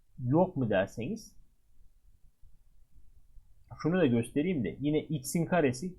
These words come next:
bakın dik kenarlar alıyorsun. X'in karesi artı yirminin karesi eşittir Pisagor, yani yirmi dokuzun karesi. Yirminin karesi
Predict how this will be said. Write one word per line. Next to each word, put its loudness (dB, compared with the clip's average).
bakın 2
dik -6
kenarlar 4
alıyorsun. -2
X'in -4
karesi 2
artı -2
yirminin 2
karesi 0
eşittir -2
Pisagor, 6
yani 4
yirmi 2
dokuzun 4
karesi. 2
Yirminin 4
karesi 4